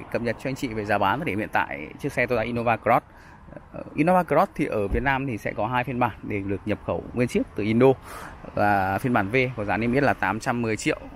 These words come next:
và tính giá lăn bánh cho anh chị nó sẽ rơi vào khoảng là chín trăm, à,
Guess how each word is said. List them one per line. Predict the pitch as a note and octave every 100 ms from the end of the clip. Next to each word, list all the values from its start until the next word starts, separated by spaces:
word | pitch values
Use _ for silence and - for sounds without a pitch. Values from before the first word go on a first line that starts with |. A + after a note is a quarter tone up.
| -
và | G#2+
tính | G#2+ G#2
giá | A2
lăn | A#2 A2+
bánh | G2 G#2+
cho | A2
anh | A#2+
chị | - -
nó | G#2+
sẽ | -
rơi | B2 A#2+
vào | G#2+ F#2+ G#2+ - - - - -
khoảng | A2 - - - F#2+
là | F#2+
chín | - F#2+ G2+ -
trăm, | B2+ B2 A#2 A#2
à, | A#2